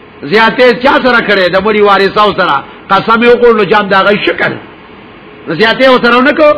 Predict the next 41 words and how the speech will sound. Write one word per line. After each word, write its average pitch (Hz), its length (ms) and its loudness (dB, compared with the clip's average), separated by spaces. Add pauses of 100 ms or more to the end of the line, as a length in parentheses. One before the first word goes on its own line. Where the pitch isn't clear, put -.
(400)
نو 156 100 -6
دا 214 240 0
دوباره 220 420 0
قسم 240 400 -2
خوړونکي 226 420 -2
به 214 200 0
څوک 302 220 2
وي؟ 156 180 -4 (320)
د 185 40 0
هغه 220 300 2 (120)
خلکو 277 340 0
نه 294 160 2 (600)
چې - 60 -4
هغه 196 240 0
د 214 180 0
مړي 240 180 0
وارثه 202 560 0
دي، 170 180 -4 (480)
او 190 100 2
هغه 220 200 2
یې 240 160 -2
سره 233 120 0
په 226 120 -4
قسم 220 400 -4
باندې 226 220 0 (100)
زیاتې 208 340 0 (160)
شوی 277 240 4 (100)
و، 220 100 0 (240)
په 202 80 0
دروغه 240 400 2 (120)
قسم 220 280 -2
ورته 226 260 0
وصیانو 196 440 0 (100)
کړی 156 160 2
و. 107 80 -6 (1000)
الاولیان، 226 840 2 (480)
چې 175 80 -6 (100)
نږدې 202 340 -2 (100)
دي 220 160 -2
مړي 226 280 2
ته. 160 120 2